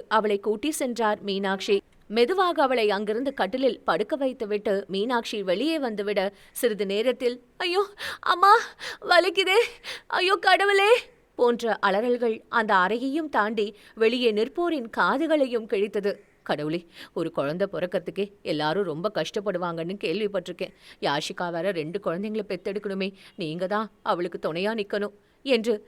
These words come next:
இதுவரை தனது வாழ்வில் கடவுளை வேண்டாதவர் வேண்டிக் கொண்டார் யாஷிகாவிற்காக. சரியாக குழந்தை பிறப்பதற்கு பத்து நிமிடங்களுக்கு முன்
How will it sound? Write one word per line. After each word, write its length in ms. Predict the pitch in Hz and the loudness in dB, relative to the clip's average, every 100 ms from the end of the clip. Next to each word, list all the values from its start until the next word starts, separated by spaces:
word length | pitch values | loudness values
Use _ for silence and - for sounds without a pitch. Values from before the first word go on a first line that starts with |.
| - | -6
இதுவரை 440 | 233 233 233 233 220 - - | 0 2 2 0 -4 -12 -4
தனது 320 | 240 214 208 214 | 0 2 0 -2
வாழ்வில் 560 | - 208 196 220 233 226 233 | 0 4 4 4 0 -4 -4
கடவுளை 400 | - 202 240 233 220 | -2 0 2 0 0
வேண்டாதவர் 720 | 196 240 294 285 269 226 220 | 0 2 0 0 0 -2 -4
வேண்டிக் 400 | 190 196 202 294 | -2 0 0 -2
கொண்டார் 400 | 294 254 233 214 214 | -4 -4 -2 -4 -6
யாஷிகாவிற்காக. 1040 | 214 185 180 208 208 190 196 196 180 180 - _ _ - | -2 0 0 -6 -8 -6 -6 -4 -2 -4 -8 _ _ -18
சரியாக 520 | - 196 190 196 208 | -2 0 2 2 0
குழந்தை 340 | 202 196 202 208 | -2 -2 0 0
பிறப்பதற்கு 600 | 202 208 233 214 202 208 | 0 -2 -2 -2 -2 -2
பத்து 260 | 226 226 302 | -2 -2 -4
நிமிடங்களுக்கு 640 | 240 202 269 269 247 - | -2 0 0 0 -2 -2
முன் 220 | 208 202 | -4 -4